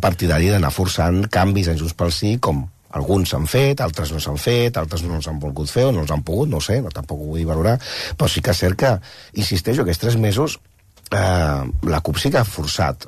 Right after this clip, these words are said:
a que Junts pel Sí enriquís, jo crec, la seva oferta, i la fes el passat diumenge, per mi, eh, prou valorable com per votar-la. Però això també és feina d'haver treballat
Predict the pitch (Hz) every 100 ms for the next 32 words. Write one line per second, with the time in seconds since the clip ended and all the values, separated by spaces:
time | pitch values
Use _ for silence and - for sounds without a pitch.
0 | - 90 82 82 92 87 101 85 131 -
1 | 98 85 92 170 - - - 82 82 67
2 | - _ - - - - 85 90 82 73
3 | 85 87 92 170 - - - - - -
4 | 110 101 98 95 92 87 92 90 110 92
5 | - - - 120 78 80 80 80 80 78
6 | 76 73 - 87 90 95 98 95 123 104
7 | 95 123 220 - - - _ - 90 78
8 | - 95 98 98 95 95 101 95 92 104
9 | 135 139 82 78 92 120 67 - - -
10 | - - 92 87 82 98 101 92 110 104
11 | 120 120 98 101 120 107 95